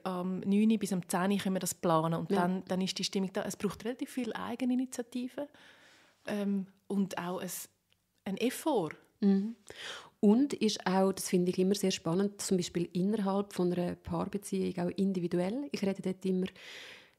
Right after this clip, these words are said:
Speaker 2: ganz fest auch von den verschiedenen Tempi, die ein Paar hat. Es gibt eine Person, die vielleicht sagt, ich kann in zehn Minuten mich in so eine Stimmung versetzen, die ich erotisch finde oder dann auch sexuell, weil das müsste man ja auch noch mal unterscheiden. Nicht,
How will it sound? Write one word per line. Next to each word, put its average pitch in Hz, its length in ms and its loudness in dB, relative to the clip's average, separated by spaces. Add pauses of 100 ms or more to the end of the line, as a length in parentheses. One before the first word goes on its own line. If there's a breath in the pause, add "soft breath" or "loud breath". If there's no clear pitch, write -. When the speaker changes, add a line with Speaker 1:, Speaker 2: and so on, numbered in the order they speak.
(260)
Speaker 2:
ganz 202 220 2
fest 214 220 0
auch 214 80 2
von 185 80 2
den 185 80 0
verschiedenen 190 440 0
Tempi, 196 480 0 (320)
die 208 60 -2
ein 208 220 -2
Paar 196 260 -6
hat. - 500 -12
Es - 220 -2
gibt - 400 -2
eine 214 80 0
Person, 208 720 0
die 196 140 2
vielleicht 185 340 -4
sagt, 180 540 -2 (320 loud breath)
ich 165 100 -2
kann 185 300 0
in 202 80 -2
zehn 202 260 0
Minuten 202 640 2
mich 196 240 2
in 196 160 2
so 196 100 -2
eine 190 80 2
Stimmung 196 440 2
versetzen, - 600 -4
die 175 60 2
ich 175 100 -4
erotisch 175 380 -2
finde 185 320 0
oder 165 120 -4
dann 165 180 -4
auch 165 100 -4
sexuell, 190 480 0
weil 196 80 2
das 202 140 0
müsste 214 220 0
man 202 100 4
ja 196 100 -2
auch - 80 0
noch 220 100 4
mal 208 220 4
unterscheiden. 202 880 0
Nicht, 202 180 2